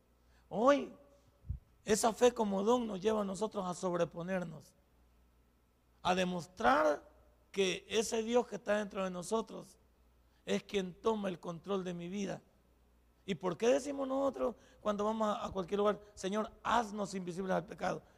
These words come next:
Un loco que nos oye, ¿qué diría? "Este atarantado va". Pues no entiendo yo que diga este, este pastor diga, "Haznos invisibles al pecado".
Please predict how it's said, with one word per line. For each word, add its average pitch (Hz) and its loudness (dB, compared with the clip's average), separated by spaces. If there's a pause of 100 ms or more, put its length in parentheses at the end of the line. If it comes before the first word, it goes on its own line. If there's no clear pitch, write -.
(140)
Un 220 0
loco 226 6
que 208 0
nos 196 0
oye, 247 4
¿qué 247 0
diría? 233 -2 (300)
"Este 160 -8
atarantado 165 -2
va". 160 -6 (920)
Pues 180 -6
no 196 -2
entiendo 220 0
yo 196 4
que 196 -4
diga 185 2
este, 190 -2 (160)
este 185 -2
pastor 190 -2
diga, 185 2 (280)
"Haznos 208 4
invisibles 180 0
al 165 0
pecado". 185 0